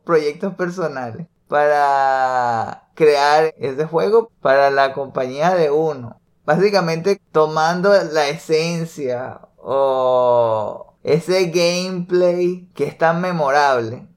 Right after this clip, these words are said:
de esas franquicias, que es lo mejor que tienen. <laughs> Eh,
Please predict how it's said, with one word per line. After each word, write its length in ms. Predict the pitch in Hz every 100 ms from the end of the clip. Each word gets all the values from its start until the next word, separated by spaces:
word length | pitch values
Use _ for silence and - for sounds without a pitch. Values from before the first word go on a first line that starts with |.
| -
de 480 | 139 131 127 120 135
esas 220 | 139 170
franquicias, 680 | 165 123 117 131 127 - 127 _ _ -
que 120 | 160
es 140 | 175
lo 180 | 180 208
mejor 400 | 202 196 185 196
que 120 | 208
tienen. 560 | 202 202 202 185 151 180
<laughs> 500 | 165 180 233 - 240
Eh, 260 | 165 -